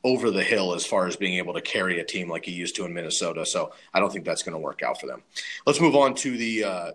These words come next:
the game of the day on Thursday. We have the New Orleans Saints hosting the Atlanta Falcons. Um, man, I will, uh, I'll give you the luxury. Actually, both of these teams are, are pretty,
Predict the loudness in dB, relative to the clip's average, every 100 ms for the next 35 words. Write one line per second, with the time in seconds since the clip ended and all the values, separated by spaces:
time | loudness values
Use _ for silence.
0 | -10 -8 -4 -2 -2 -4 -4 -6 0 2
1 | 2 -2 -6 -6 -6 -6 -2 -2 -2 -4
2 | -6 -8 -10 -8 -6 -6 -6 -4 -2 -4
3 | -4 -8 -10 _ -6 -2 0 0 -2 -2
4 | -2 -2 -2 -2 0 2 2 0 -6 -6
5 | -8 -10 _ _ _ -2 0 0 -4 -14
6 | _ _ _ _ _ -8 -4 0 2 2
7 | 0 -6 -2 0 0 0 0 0 0 -2
8 | -2 -6 -2 0 0 0 0 0 -2 0
9 | 2 4 4 6 4 4 -4 -4 -4 -4
10 | -4 -6 -6 -6 -4 -2 -2